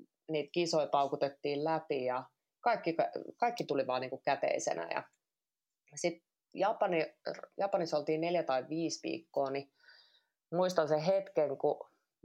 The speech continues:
niinku mulle sanottiin, että no niin Satu, että sä lähetkin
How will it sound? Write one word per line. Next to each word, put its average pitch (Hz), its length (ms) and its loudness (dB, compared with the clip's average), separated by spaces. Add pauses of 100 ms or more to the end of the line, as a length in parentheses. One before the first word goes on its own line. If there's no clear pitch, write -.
(400)
niinku 147 420 -6 (400)
mulle 156 200 4
sanottiin, 147 480 0
että 156 100 0
no 165 80 2
niin 175 160 2
Satu, 196 460 0
että 151 260 -2
sä 190 160 0
lähetkin 180 540 -2